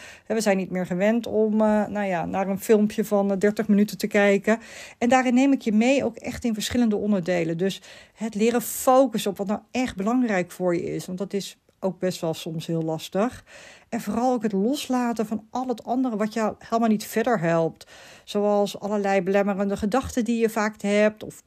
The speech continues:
piekergedachten. En ik leer je ook echt opkomen voor jezelf. Weet je, hoe, wat we eigenlijk vandaag ook besproken hebben. Hoe kom je nou van dat please-gedrag af?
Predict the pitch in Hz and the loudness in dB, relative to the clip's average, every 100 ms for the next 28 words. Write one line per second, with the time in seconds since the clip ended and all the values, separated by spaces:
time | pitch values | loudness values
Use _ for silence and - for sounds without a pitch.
0 | _ 269 - 220 220 202 202 196 - 196 | _ -4 -2 -2 0 2 2 0 -2 2
1 | 190 185 - - _ _ _ _ 185 233 | 2 -2 -12 -20 _ _ _ _ -6 0
2 | 233 240 220 214 247 - - _ 240 269 | 6 6 6 0 -8 -8 -14 _ -4 -2
3 | - 254 220 214 202 208 185 170 208 208 | 0 2 2 0 0 2 2 2 2 2
4 | 175 208 208 185 196 196 - 208 208 214 | 0 -4 -4 -6 -6 -6 -4 -6 -4 0
5 | 208 220 214 175 - 180 170 165 165 175 | 0 0 -4 -6 -6 -2 -2 -2 -4 -4
6 | 196 226 220 220 214 220 214 - 269 277 | -2 0 0 0 -2 -4 -6 -4 -2 -2
7 | - 190 156 175 165 160 160 | -4 -8 -2 -2 0 -2 -2